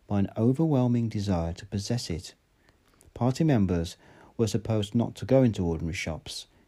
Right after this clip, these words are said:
dealing on the free market, it was called, but the rule was not strictly kept, because there were various things, such as shoelaces and razor blades, which it was impossible to get hold of in any other way.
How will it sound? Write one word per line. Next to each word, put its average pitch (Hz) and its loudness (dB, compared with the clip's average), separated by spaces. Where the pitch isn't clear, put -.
dealing 104 4
on 113 4
the 110 0
free 104 0
market, 90 0
it - -8
was - -10
called, 85 -8
but 110 0
the 104 0
rule 110 6
was 98 0
not 120 0
strictly - -4
kept, - -6
because 107 -2
there 104 4
were 104 2
various 131 -2
things, 90 0
such - -6
as 95 -2
shoelaces 90 0
and 87 -2
razor 101 0
blades, 87 -4
which - -4
it 107 -4
was 101 -6
impossible 104 -4
to 98 -4
get 98 -2
hold 110 -2
of 87 -4
in 95 0
any 104 2
other 98 -2
way. 101 -2